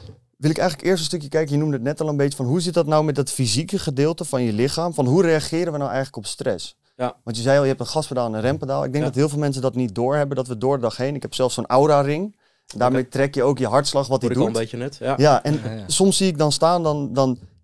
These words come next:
Speaker 1: soms ben ik in een verhitte discussie met hem. En dan kijk ik in die app, dan staat er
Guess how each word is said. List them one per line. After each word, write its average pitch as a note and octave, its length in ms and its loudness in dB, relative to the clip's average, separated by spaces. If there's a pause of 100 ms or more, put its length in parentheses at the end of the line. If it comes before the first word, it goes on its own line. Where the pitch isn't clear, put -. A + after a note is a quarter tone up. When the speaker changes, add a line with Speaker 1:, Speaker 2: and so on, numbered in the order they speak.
Speaker 1:
soms E3+ 200 2
ben D3+ 100 6
ik D3 120 0
in D3 60 2
een C#3 60 4
verhitte C#3 340 2
discussie C#3+ 400 0
met A#2+ 120 -2
hem. G2 160 -2
En E2+ 80 -14 (380)
dan B2 40 -2
kijk C#3+ 140 4
ik C3 80 0
in C3+ 60 2
die B2 160 0
app, - 240 0
dan B2 100 -10
staat A#2+ 160 0
er G2 160 -6